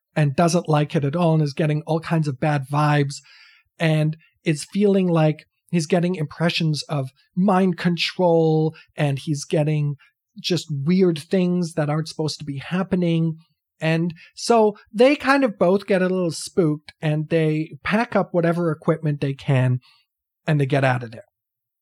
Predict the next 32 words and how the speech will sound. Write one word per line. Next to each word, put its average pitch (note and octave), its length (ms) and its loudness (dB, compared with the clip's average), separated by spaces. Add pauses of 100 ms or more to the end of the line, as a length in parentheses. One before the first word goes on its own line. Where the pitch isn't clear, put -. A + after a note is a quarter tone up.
(640)
Apparently, E3+ 680 0 (280)
later, F#3+ 480 4 (600)
Nichols G#3+ 380 2
goes F3 220 2
back F3 480 -2 (200)
and D#3+ 240 0
interviews F#3+ 560 -2
locals E3+ 640 -2
in D#3 120 -2
the D3 200 -4
area C3+ 480 -4 (380)
who G3+ 120 0
talk F#3 340 -2
about D3 420 -2 (300)
weird E3 300 2
things D#3+ 300 -2
happening D#3 640 0
around D3 440 0
the D3 80 -2
base, C3 340 -6
weird D3 300 -2
weather D3 360 2
phenomena, A#2+ 600 -8 (300)
which C3 140 -12
is C3+ 100 -12
gonna C#3+ 220 -8
become C#3 260 -6
important C3 380 -6
later, A#2+ 340 -10 (420)
weird E3+ 420 2
animal E3+ 400 2
behavior. C#3 640 -4